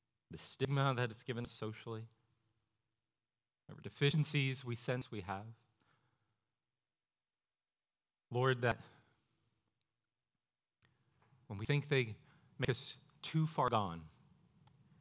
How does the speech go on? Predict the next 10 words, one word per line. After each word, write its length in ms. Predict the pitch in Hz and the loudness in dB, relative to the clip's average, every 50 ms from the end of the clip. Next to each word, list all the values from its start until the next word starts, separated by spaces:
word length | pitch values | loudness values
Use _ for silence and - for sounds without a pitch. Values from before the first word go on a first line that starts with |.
| - - _ _ _ _ _ _ _ _ _ _ _ _ _ _ - - | -20 -20 _ _ _ _ _ _ _ _ _ _ _ _ _ _ -6 0
even 260 | 123 143 143 160 156 | 0 2 4 4 6
perhaps, 440 | 156 - 135 - 143 143 147 - - | 6 6 8 10 10 10 10 6 2
Lord, 120 | 147 131 | 4 4
all 80 | 123 139 | 4 4
we've 180 | 139 135 120 127 | 4 2 0 -2
experienced 640 | 117 - - - - - 175 170 165 160 160 - | -6 -6 -8 -8 -2 2 4 6 6 4 4 0
is 100 | 131 123 | -2 -2
either 100 | 135 - | -2 -2
just 200 | - 135 123 - | -2 -4 -4 -4
a, 80 | 120 | -6